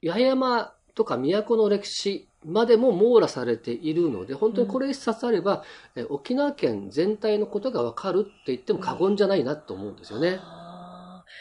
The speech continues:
Speaker 2: じゃあ、まずはこの本から入門してみようという方にはぴったりかもしれませんね。
Speaker 1: そうですね。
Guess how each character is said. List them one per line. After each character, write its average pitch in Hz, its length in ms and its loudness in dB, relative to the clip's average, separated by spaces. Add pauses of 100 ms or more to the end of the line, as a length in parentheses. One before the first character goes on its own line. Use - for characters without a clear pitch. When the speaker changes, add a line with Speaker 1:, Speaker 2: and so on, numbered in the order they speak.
(160)
Speaker 2:
じ - 100 -10
ゃ 175 40 -6
あ、 165 60 -6
ま 180 260 -4
ず 359 100 4
は 392 280 6
こ - 180 -4
の 302 180 2
本 466 380 0
か 392 100 4
ら 254 160 4
入 202 340 2
門 294 240 -4
し - 120 -12
て 285 100 -2
み 277 100 -2
よ 294 200 2
う 262 60 -4
と 190 100 -4
い 180 120 -4
う 190 80 -2
方 190 220 -2
に 190 140 -2
は 156 100 0
ぴ 185 140 -10
っ - 40 -14
た - 140 4
り 370 100 4
か 294 120 4
も 190 60 -4
し 185 100 -12
れ 175 80 -4
ま 165 100 -8
せ - 40 -14
ん - 20 -12
ね。 - 40 -6
Speaker 1:
そ 294 120 2
う 262 60 2
で 226 80 8
す - 100 -2
ね。 185 240 2